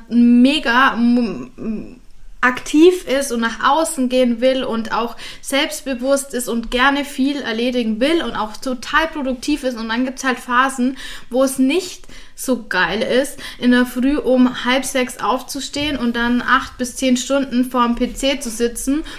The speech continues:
oder sich in Konferenzen irgendwie verteidigen zu müssen, dass das einfach nicht geht energetisch und dass das auch seinen Sinn hat, weil in der, dieser Zeit sollte ja der Körper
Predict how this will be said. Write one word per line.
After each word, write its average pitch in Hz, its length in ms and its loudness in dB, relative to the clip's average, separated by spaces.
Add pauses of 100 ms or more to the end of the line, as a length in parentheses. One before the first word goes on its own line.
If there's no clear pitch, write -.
(180)
oder 247 260 2
sich 254 220 -2
in 254 140 4
Konferenzen 240 720 0
irgendwie 240 240 0
verteidigen 214 600 -2
zu 202 120 -6
müssen, 214 440 -2 (220)
dass 233 180 -2
das 220 160 -8
einfach 233 440 -2
nicht 226 380 -4
geht 262 400 2 (100)
energetisch 196 920 -2
und 220 140 -2
dass 226 180 -2
das 220 160 -8
auch 220 140 -4
seinen 202 240 -2
Sinn 294 340 -2
hat, 190 180 -4
weil 196 160 0
in 220 140 -2
der, 226 180 -2
dieser 247 520 -4
Zeit 240 280 -2
sollte 262 500 -2
ja 220 200 2
der 208 180 -2
Körper 247 720 0